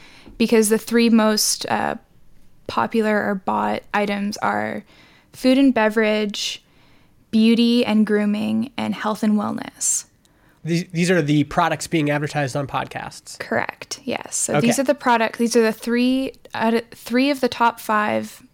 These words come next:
Speaker 1: most advertised products on podcasts. These are also the top
Speaker 2: Yes.
Speaker 1: things that women purchase.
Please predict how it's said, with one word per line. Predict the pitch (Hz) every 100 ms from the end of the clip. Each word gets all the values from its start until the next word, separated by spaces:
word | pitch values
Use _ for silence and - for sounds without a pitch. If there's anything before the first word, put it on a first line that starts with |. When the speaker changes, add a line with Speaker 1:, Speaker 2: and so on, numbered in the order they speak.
| _ _ _
Speaker 1:
most | 214 214 214
advertised | 208 208 214 - 214 - - -
products | - 214 220 - - - - _ -
on | 214 208
podcasts. | - - - - - - -
These | - 214
are | 214
also | 220 220
the | 214
top | 147 220
Speaker 2:
Yes. | -
Speaker 1:
things | 214 214
that | 208
women | 254 269 214
purchase. | - - - - -